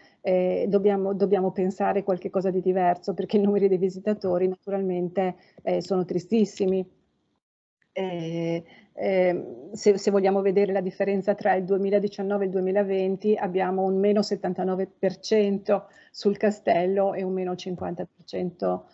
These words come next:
nel parco, no? Quindi s-, i numeri sono tristissimi dei visitatori,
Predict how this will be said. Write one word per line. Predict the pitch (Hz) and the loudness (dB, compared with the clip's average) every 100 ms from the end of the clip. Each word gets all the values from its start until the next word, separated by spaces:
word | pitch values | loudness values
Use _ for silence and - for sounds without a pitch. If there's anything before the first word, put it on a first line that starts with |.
| - - | -20 -4
nel | 185 175 | -2 -2
parco, | 175 202 180 175 - 175 | 0 2 2 0 -2 -6
no? | 160 185 | -6 -2
Quindi | 196 190 190 196 - | 2 2 4 0 0
s-, | 185 | -4
i | 196 | 0
numeri | 185 180 196 180 | 0 2 2 0
sono | - 185 185 190 - | -2 -2 0 -2 -4
tristissimi | 190 165 - 226 220 - 180 | -4 -4 0 0 2 0 0
dei | 180 | 2
visitatori, | 180 180 175 170 180 160 165 170 | 2 0 -2 -4 -2 0 0 -4